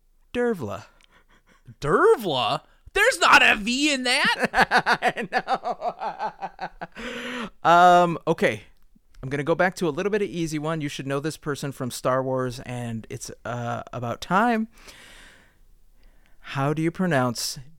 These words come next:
Speaker 1: D O M H N A L L?
Speaker 2: Domhnall?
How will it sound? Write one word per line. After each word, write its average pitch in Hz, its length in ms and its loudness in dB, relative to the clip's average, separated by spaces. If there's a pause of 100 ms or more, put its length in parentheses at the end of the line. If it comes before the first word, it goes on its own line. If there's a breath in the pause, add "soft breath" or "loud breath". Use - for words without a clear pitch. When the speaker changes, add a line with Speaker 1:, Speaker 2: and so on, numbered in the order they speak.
(120)
Speaker 1:
D 180 220 0
O 202 140 4
M 123 340 2 (460)
H - 420 -6 (120)
N 156 220 -4
A 131 400 -4
L 117 200 -6
L? 98 320 -10 (1000)
Speaker 2:
Domhnall? 151 460 0